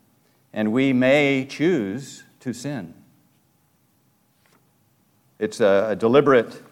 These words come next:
has to be a deliberate choice on our part because, um, our new nature, um, is free from sin.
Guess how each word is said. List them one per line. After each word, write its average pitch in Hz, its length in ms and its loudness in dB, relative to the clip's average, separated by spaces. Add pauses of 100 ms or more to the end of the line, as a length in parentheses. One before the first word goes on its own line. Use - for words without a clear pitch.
(240)
has 170 200 -2
to - 80 -12
be 135 100 0
a 127 40 2
deliberate 120 440 2
choice 107 420 -2
on 107 140 -6
our 101 80 0
part 101 400 0
because, 98 440 -8
um, 95 300 -2 (320)
our 101 100 -2
new 120 180 0
nature, 117 640 -2 (600)
um, 85 540 -14 (560)
is 92 180 -8
free 110 480 -4 (340)
from 87 480 -8 (120)
sin. 87 500 -8